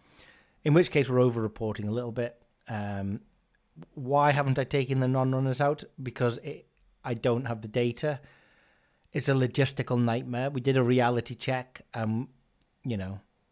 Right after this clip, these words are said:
we know w-, the, the amount of difference between the R O I due to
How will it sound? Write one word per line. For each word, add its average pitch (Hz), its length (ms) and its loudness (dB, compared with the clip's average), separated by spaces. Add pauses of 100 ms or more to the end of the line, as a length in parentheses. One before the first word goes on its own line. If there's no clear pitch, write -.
(520)
we 131 140 0
know 127 260 4
w-, 160 320 -4
the, 160 260 0
the 139 280 -2
amount 151 720 2 (180)
of 123 400 0
difference 127 480 0
between 113 640 -2 (540)
the 120 160 -2
R 117 240 -2
O 117 160 -2
I 107 420 -4 (440)
due 120 280 -2
to 107 520 -4